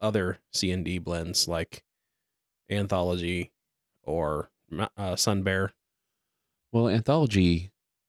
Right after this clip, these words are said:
Speaker 2: doesn't Anthology have Creek in it too?
Speaker 1: Mm-hmm.
Speaker 2: And then Sun Bear has honey in it.
Speaker 1: It does. I get that.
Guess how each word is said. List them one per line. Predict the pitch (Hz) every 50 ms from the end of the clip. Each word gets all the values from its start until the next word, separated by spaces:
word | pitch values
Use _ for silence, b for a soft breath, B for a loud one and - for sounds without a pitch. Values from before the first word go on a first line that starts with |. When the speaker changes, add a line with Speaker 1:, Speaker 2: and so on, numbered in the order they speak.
| _ _ _ _ _ _ _ _ _ 104
Speaker 2:
doesn't | 117 131 143 120
Anthology | 98 110 - 120 123 - 127
have | 113 92
Creek | - - 98 95 101 -
in | 113
it | 107 -
too? | - - 98 113
Speaker 1:
Mm-hmm. | 123 117 117 123 - _ _ _ _ _ _ _ _ _ _ _ _ _ _ _ _ _ _ _ _ _ _ _ _ _ _ _ _ _ _ _ _ -
Speaker 2:
And | 98 95 92
then | 92 92 90 85
Sun | - - 123 143 139
Bear | 107 90 87 85 82
has | 82 87 87 82 -
honey | - 107 131 120 87
in | 73 60
it. | 62 - - - _ _ _ _ _ _ _ _ _ _ _ _ _ _ _
Speaker 1:
It | - 110
does. | 95 95 67 52 - - - - - - _ _ _ _ _ _ _ _ _ _ _ _ _ _ _ _ _ _ _ _ _ _ _ _ _ _ _ _ _ _ _ _ _ _ _ _ _ _ _ _ _ _ _ _ _ _ _ _ _ _ _ _ _ _ _ _ _ _ _ _ _ _ _ _ _ _ _ _ _ _ _ _ _ _ _ _ _ _ -
I | 110
get | 131 131 - -
that. | 92 80 -